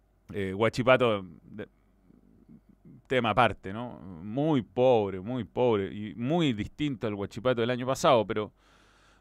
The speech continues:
pero Colo-Colo, eh, creo que era lógico lo que hizo en el primer partido con O'Higgins, ahora hizo una mixtura y le alcanzó para ganar sin problemas y, y para empezar a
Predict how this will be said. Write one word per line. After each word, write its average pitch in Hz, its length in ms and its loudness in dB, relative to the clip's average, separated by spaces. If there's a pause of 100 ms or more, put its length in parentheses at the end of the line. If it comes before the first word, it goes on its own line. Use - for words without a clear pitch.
(100)
pero 135 180 2
Colo-Colo, 139 800 6 (200)
eh, 113 840 -2
creo 123 280 -2
que 107 320 -2 (720)
era 139 200 4
lógico 135 440 2
lo 120 120 2
que 117 80 0
hizo 131 200 -4
en 123 60 -4
el 117 100 -8
primer 127 200 -2
partido 143 340 -2
con 143 80 -2
O'Higgins, 170 500 -2
ahora 123 320 2
hizo 135 200 -10
una 123 120 -4
mixtura 147 640 0
y - 20 0
le 110 80 -2
alcanzó 107 400 -6
para 110 140 -2
ganar 104 240 -4
sin 107 180 -12
problemas 107 540 -4
y, 90 260 -14 (1700)
y 139 100 2
para 143 380 10
empezar 135 400 0
a 135 40 4